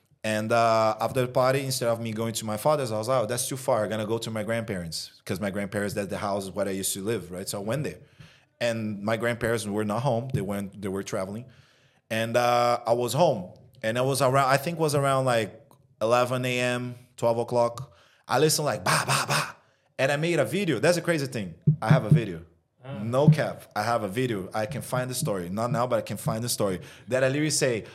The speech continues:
Speaker 1: "Oh, another day in Rio de Janeiro," right? Because I listened to shoot. But I didn't thought that was actually real weapons. I thought that maybe it was a construction thing. You know, I, I literally was making fun of it. Like, "Oh, you know, another day in Rio de Janeiro. Bah, bah, bah." Right? And I, I didn't thought there was nothing.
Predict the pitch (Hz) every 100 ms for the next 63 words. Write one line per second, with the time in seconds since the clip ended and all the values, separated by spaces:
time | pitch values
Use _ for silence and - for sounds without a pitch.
0 | - 139 139 123 127 143 135 139 139 135
1 | 127 110 113 117 104 87 80 _ _ 98
2 | 107 107 135 127 135 135 113 165 131 -
3 | - 143 180 180 214 208 185 175 147 135
4 | 135 131 - 110 143 127 117 - 110 123
5 | 143 151 147 147 139 135 131 127 113 -
6 | 135 - 131 131 131 131 127 107 110 135
7 | 135 131 135 147 160 156 139 135 131 131
8 | 135 120 110 110 107 139 131 95 - -
9 | _ - 120 127 123 147 160 135 131 127
10 | 123 117 117 127 101 92 165 165 - 143
11 | - 160 139 - - _ - 101 113 143
12 | - 123 135 135 - 131 131 110 151 156
13 | 147 131 120 117 113 135 110